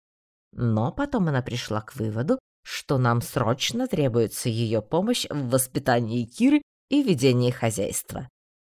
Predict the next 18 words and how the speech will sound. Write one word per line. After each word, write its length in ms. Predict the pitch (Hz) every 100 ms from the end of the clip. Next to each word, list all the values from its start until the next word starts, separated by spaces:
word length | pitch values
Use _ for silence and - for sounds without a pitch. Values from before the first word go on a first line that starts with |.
| _ _ -
И 120 | 320
тогда 440 | 320 302 247 233
она 160 | 220 214
просто 480 | 202 - - - 311
осталась 500 | 294 - - 170 -
у 80 | -
нас 220 | 120 -
жить. 460 | 120 110 - - - _ _ _ _ _ _ _ _ _
Анна 580 | 117 117 120 143 208 254
была, 380 | 247 262 269 262 -
мягко 560 | 165 170 160 - - 135
говоря, 540 | 131 123 139 160 165 _
не 300 | 233 240 202
в 140 | 151
восторге 680 | 139 143 - - 101 98 -
от 260 | - - _
такого 320 | 104 113 107
решения. 600 | 87 - - - 98 95